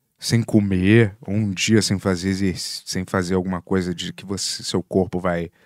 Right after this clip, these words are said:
a não ser que você seja, esteja muito, é, debilitado por X razões, entendeu? Da sua vida, assim, entendeu? Mas o corpo aguenta, né? O corpo aguenta, cara, essas porradas. A gente acha que tudo vai cair,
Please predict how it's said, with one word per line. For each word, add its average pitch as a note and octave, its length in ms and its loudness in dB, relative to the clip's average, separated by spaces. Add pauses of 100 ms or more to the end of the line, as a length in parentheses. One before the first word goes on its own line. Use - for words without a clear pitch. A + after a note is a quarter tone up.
(680)
a F#2+ 60 -4
não A2+ 60 0
ser - 140 -2
que - 80 -10
você - 100 -8
seja, G3+ 260 -4
esteja G#2 320 -6
muito, F#2+ 540 -4
é, E2+ 300 -10 (180)
debilitado E2+ 760 -6 (160)
por F2 260 -10 (680)
X A2 460 -2
razões, E2 540 -6
entendeu? F2 480 -10
Da F2+ 100 -8
sua E2+ 220 -4
vida, D3 320 -10
assim, - 180 -14
entendeu? G2 340 -12 (920)
Mas E2 180 -8
o F2+ 60 -10
corpo - 340 -2
aguenta, G#2+ 540 -2
né? G2 200 -10 (280)
O - 40 -20
corpo G2 460 -8
aguenta, G#2+ 440 -6
cara, C#2 180 -18 (260)
essas - 300 -14
porradas. E2 580 -8
A - 20 -10
gente F#2 240 -6
acha A2 200 -2
que A#2 120 -8
tudo B2+ 380 -8
vai A2 340 -6
cair, F#2+ 760 -4